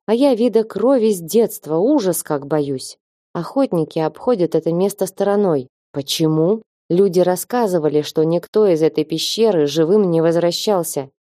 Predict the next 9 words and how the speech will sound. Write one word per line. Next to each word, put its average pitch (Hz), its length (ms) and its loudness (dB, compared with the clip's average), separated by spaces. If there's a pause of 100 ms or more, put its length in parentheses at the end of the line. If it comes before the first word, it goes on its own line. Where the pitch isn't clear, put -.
Мой 190 300 2
отец 196 360 -2
охотник. 170 600 -2 (260)
«Не 330 180 0
ссорьтесь, - 600 -4
мальчики», 175 680 -2 (300)
миролюбиво 180 640 2
сказала 156 420 -2
я. 135 300 -4